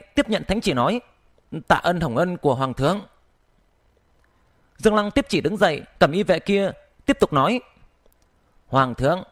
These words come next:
đặt tên cho điện hạ, hoàng thượng nói cái tên này rất hay, đại nhân muốn đặt tên cho con trai gì cũng được, thế nhưng khi lạc tịch thì phải viết tên do hoàng thượng đặt." Dương Lăng vừa mới lấy lại tinh thần,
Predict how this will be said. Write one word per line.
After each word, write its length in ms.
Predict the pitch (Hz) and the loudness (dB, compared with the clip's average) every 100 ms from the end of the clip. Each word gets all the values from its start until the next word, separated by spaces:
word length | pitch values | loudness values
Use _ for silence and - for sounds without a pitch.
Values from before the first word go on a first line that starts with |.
| _ | _
đặt 200 | - 175 - | 0 0 2
tên 200 | 226 214 | 0 0
cho 100 | 226 | -2
điện 160 | 180 | -2
hạ, 280 | 147 139 202 - _ _ | -2 -2 -4 -6 _ _
hoàng 180 | - 151 | 0 2
thượng 160 | 151 156 | 0 0
nói 300 | 180 226 226 | 0 0 -2
cái 80 | 247 | 0
tên 140 | 233 | 0
này 140 | 202 123 | 0 0
rất 180 | - - | -2 0
hay, 280 | 190 220 - _ _ - | -2 -4 -6 _ _ 0
đại 160 | 160 165 | 0 2
nhân 200 | 180 175 | 0 0
muốn 120 | 226 | 0
đặt 120 | 226 - | 0 2
tên 180 | 196 | 2
cho 80 | 196 | 2
con 160 | 196 185 | 0 0
trai 240 | 202 185 | 0 0
gì 140 | 170 - | 0 -4
cũng 180 | 208 | -2
được, 300 | 180 165 - _ _ | 0 0 -2 _ _
thế 80 | 233 | 0
nhưng 160 | 226 226 | 0 0
khi 220 | 226 226 | 0 2
lạc 200 | 196 - - | 0 -2 0
tịch 300 | 190 - - | -2 -2 -4
thì 80 | 180 | -4
phải 140 | - | -2
viết 220 | 131 254 - | 0 0 2
tên 180 | 214 | 2
do 120 | 202 208 | 2 0
hoàng 140 | 156 | 0
thượng 200 | - - | -4 -4
đặt." 180 | 139 185 - - _ _ _ _ _ _ _ _ _ _ _ _ _ _ _ _ _ _ _ _ | -6 -6 -12 -20 _ _ _ _ _ _ _ _ _ _ _ _ _ _ _ _ _ _ _ _
Dương 200 | - 220 | 2 2
Lăng 180 | 214 202 | 2 0
vừa 140 | 175 | 0
mới 140 | 151 | 2
lấy 120 | 185 214 | 0 0
lại 80 | |
tinh 180 | - 208 | -2 -2
thần, 280 | 196 156 | 0 0